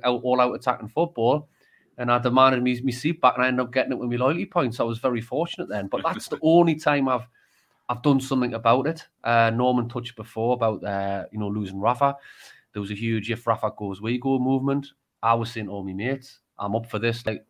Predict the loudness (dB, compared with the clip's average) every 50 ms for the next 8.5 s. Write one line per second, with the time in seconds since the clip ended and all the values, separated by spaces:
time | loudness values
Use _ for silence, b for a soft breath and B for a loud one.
0 | _ _ -6 -6 -4 -2 -2 -2 -2 -4 -6 -4 -2 -2 -2 -2 -4 b b b
1 | b b b b b -2 0 2 2 2 2 0 0 2 2 2 2 2 0 -4
2 | -12 _ _ -14 -10 -8 -6 -6 -6 -8 -8 -12 _ _ -12 -12 -8 -6 -4 -4
3 | -4 -4 -4 -4 -4 -2 -2 -2 -2 -2 -4 -4 -4 -4 -4 -2 -2 -2 -2 -2
4 | -2 -4 -6 -10 -10 -12 -10 -8 -6 -6 -6 -4 -6 -6 -6 -6 -6 -4 -6 -6
5 | -6 -4 -2 0 0 2 2 2 2 0 0 0 2 2 2 2 2 0 -2 -4
6 | -4 b b b b b b b b b b 0 2 2 2 -2 -8 -14 -4 -2
7 | -2 2 2 2 2 4 0 -2 4 6 6 6 6 4 2 0 2 4 4 4
8 | 4 2 0 0 2 2 2 2 0 -4